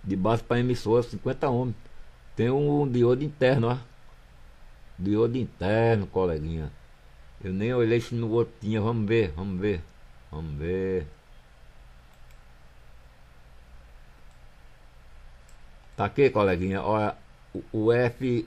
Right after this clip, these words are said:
seis oito zero seis D também tem o diodo interno, ó. Também tem o diodo interno.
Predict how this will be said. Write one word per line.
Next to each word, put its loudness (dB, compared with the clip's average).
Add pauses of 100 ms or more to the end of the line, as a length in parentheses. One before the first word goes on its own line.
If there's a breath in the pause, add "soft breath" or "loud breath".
seis 4
oito 2
zero 2
seis 0
D 2
também 0
tem 2
o 2
diodo 4
interno, 0
ó. -4 (440)
Também -4
tem -2
o -2
diodo -2
interno. 2